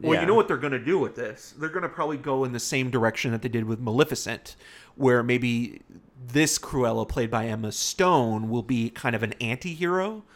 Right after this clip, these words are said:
Speaker 2: Yeah. Right.
Speaker 1: I love a hundred and one Dalmatians, the cartoon,
Speaker 2: I
Speaker 1: and I
Speaker 2: got-,
Speaker 1: like
Speaker 2: I
Speaker 1: Cruella
Speaker 2: haven't,
Speaker 1: de Vil as a villain.
Speaker 2: I
Speaker 1: I,
Speaker 2: haven't
Speaker 1: I,
Speaker 2: rewatched it in a very long
Speaker 1: I haven't
Speaker 2: time.
Speaker 1: either, but as a kid, I remember having fond memories of it, and I think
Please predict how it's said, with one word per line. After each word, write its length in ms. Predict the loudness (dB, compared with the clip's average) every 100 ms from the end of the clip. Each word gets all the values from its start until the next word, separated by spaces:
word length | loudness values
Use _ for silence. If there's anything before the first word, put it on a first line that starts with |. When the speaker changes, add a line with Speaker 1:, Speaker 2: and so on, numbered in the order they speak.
| -12
Speaker 2:
Yeah. 400 | -2 2 2 0 -6 -16 -20 _ _ _ _ _ _ _ _ _ _ _ _
Right. 360 | -4 0 -2 -4 -10 4
Speaker 1:
I 120 | 8
love 240 | 12 10
a 40 | 10
hundred 220 | 2 -2
and 100 | -2
one 140 | -2
Dalmatians, 580 | -2 0 -2 -2 -4 -6
the 80 | -8
cartoon, 680 | -2 -2 -2 -4 -4 -4 0
Speaker 2:
I 60 | 4
Speaker 1:
and 100 | 8
I 20 |
Speaker 2:
got-, 120 | 10
Speaker 1:
like 100 | 12
Speaker 2:
I 100 | 12
Speaker 1:
Cruella 180 | 12 12
Speaker 2:
haven't, 160 | 10 6
Speaker 1:
de 60 |
Vil 260 | 4 6 6
as 100 | 2
a 40 |
villain. 400 | 6 6 6 6
Speaker 2:
I 80 | 8
Speaker 1:
I, 40 | 12
Speaker 2:
haven't 360 | 12 12 10 8
Speaker 1:
I, 20 |
Speaker 2:
rewatched 460 | 6 8 6 4
it 60 | -2
in 80 | -4
a 60 |
very 300 | -2 0 0
long 120 | 4 6
Speaker 1:
I 60 |
haven't 260 | 6 4 4
Speaker 2:
time. 80 | 2
Speaker 1:
either, 140 | 2
but 100 | 4
as 160 | 2 2
a 60 |
kid, 240 | -4 0 2
I 20 |
remember 300 | 2 0 0
having 220 | 0 -4
fond 280 | -2 -2 -2
memories 400 | -4 -4 -4 -2
of 140 | -2
it, 100 | -2
and 100 | 4
I 60 | 4
think 220 | 4 -2